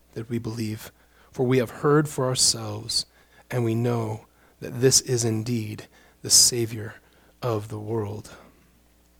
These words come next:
May God add his blessing to this reading of his word. How are we to become more missions-minded? First, we are to understand Jesus'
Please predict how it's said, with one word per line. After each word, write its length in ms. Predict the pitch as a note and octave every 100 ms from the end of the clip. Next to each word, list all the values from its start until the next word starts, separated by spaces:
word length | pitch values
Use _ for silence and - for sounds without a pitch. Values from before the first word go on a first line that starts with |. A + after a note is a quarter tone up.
| - _ _ _ -
May 80 | A#2+
God 220 | A#2+ A#2
add 220 | - A#2+ A2+
his 180 | A#2
blessing 480 | A2 A#2+ G#2+ - G#2+
to 100 | -
this 200 | A2 G#2+
reading 360 | A2+ A#2 A2+ G#2+
of 120 | G#2+
his 280 | B2 A2+ A2
word. 440 | A#2+ A2 G#2+ A2 - _ _ - - - - _ -
How 220 | C3+ C#3
are 100 | C3+
we 260 | B2+ D3
to 80 | D3+
become 440 | B2+ A#2+ - C#3 B2+
more 220 | C3 C3
missions-minded? 1080 | B2+ C3+ - A#2+ A#2 A#2 A#2+ A#2+ A2+ G#2+
First, 480 | - A#2+ A#2+ - - - - - - - - -
we 120 | C#3
are 60 | C3
to 160 | D3 -
understand 680 | D3 C3+ - C3 B2+ B2+ - -
Jesus' 680 | B2 C#3 B2 B2 B2+ A#2+